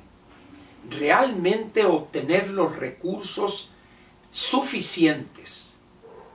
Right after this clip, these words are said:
para satisfacer esas necesidades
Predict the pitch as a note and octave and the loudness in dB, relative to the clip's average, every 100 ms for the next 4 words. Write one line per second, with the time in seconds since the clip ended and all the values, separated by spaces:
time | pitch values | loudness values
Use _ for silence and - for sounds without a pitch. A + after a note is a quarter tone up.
0 | - E3+ D#3+ - - D3 - D#3 - - | 0 4 4 4 4 2 0 -6 -4 -2
1 | - F#3+ F#3+ F3+ E3+ D#3 C#3 B2 - - | 2 2 2 2 0 0 -6 -6 -6 -8
2 | - - F3 F3+ F3 | -2 2 2 2 -4